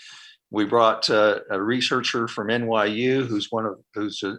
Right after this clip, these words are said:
a nationally, if not internationally, acclaimed researcher on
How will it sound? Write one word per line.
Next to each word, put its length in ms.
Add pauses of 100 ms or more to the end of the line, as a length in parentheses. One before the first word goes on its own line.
a 40
nationally, 600
if 160
not 180
internationally, 720
acclaimed 400
researcher 680 (640)
on 560